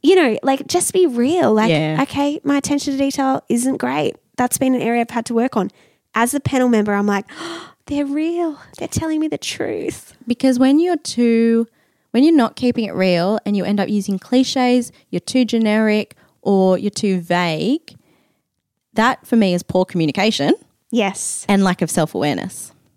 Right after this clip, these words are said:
Speaker 1: And that impacts whether I feel like I can trust you or not.
Speaker 2: Yeah.
Speaker 1: So ten interview mistakes, things not to do, things to avoid. But then in that here, all the advice of if you're able to flip it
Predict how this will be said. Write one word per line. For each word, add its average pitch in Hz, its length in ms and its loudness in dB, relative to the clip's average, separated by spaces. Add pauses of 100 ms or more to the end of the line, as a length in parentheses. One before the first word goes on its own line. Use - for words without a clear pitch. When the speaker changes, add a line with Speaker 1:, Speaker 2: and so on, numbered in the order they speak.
(180)
Speaker 1:
And 220 260 -6
that 220 220 -2
impacts 220 580 -6
whether 202 280 -2
I 190 140 -2
feel 180 200 -4
like 185 160 -4
I 175 80 -8
can 185 140 -8
trust - 320 -6
you 147 80 -8
or 120 80 -8
not. - 180 -10
Speaker 2:
Yeah. - 200 -8 (340)
Speaker 1:
So 262 280 2
ten 320 760 0 (320)
interview 240 460 2
mistakes, 214 800 0
things 240 360 0
not 220 220 0
to 247 100 0
do, 214 220 4
things 226 320 0
to 220 180 2
avoid. 196 800 2 (760)
But 208 280 0
then 254 260 2
in 254 280 0
that 226 200 0
here, 277 560 -2 (100)
all 262 180 0
the 277 160 2
advice 233 460 0
of 208 240 -2
if 220 220 0
you're 254 340 0
able 269 360 0
to 220 500 0 (380)
flip 269 480 0
it 233 260 2